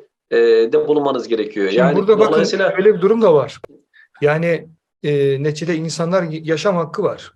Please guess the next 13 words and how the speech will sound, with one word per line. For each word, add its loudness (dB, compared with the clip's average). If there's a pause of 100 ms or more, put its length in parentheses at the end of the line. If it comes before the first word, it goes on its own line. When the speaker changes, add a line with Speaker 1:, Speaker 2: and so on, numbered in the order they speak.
Speaker 2:
Hayatta -2
kalmak -2
için -6
bir -6
şeyler -4
yapması, -6
bir -8
şeyler 0
kazanması -4
gerekir. -6
Ve 2
de -4
insanlar -2